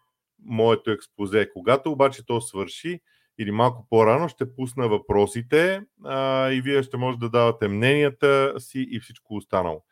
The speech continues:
И понеже знам, че матча между Манчестър Юнайтед и Ливърпул ще бъде, а, така, а, основна тема, започвам с, а, него и с това, което аз видях в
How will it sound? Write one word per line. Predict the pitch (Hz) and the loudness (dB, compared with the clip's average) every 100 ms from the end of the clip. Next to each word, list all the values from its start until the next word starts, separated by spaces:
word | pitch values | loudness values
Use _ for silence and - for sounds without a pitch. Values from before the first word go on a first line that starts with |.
| _ _ _ _ | _ _ _ _
И | 127 | -8
понеже | 147 175 156 | -2 -2 0
знам, | 160 160 | -2 -2
че | 147 | -2
матча | 143 135 143 | -4 -2 -4
между | 131 120 | -4 -2
Манчестър | 127 127 - 117 | -2 -4 -6 -4
Юнайтед | 123 120 | -2 -2
и | 123 | -2
Ливърпул | 120 113 120 | -2 -4 -8
ще | 117 - | -8 -8
бъде, | 104 117 113 110 101 - - 107 | -2 2 6 6 4 -4 -12 -8
а, | 101 98 95 | -4 -4 -4
така, | - 113 110 107 - _ _ _ _ - | -2 4 6 4 0 _ _ _ _ -12
а, | 110 - | -12 -8
основна | 120 - 127 123 113 107 - | -10 -2 4 4 4 -2 0
тема, | 107 98 92 120 156 160 - _ | 2 2 2 0 0 -4 -10 _
започвам | 123 127 143 139 139 139 | -10 -2 0 0 -4 -6
с, | 131 131 - - | -4 -6 -6 -8
а, | 131 123 117 113 | -2 2 2 0
него | 113 131 160 | 0 0 0
и | 135 | -4
с | |
това, | - 131 | -2 -2
което | 131 135 135 - | 0 -2 -2 0
аз | 127 117 | 2 2
видях | 107 104 104 | -4 -2 -2
в | 90 | -2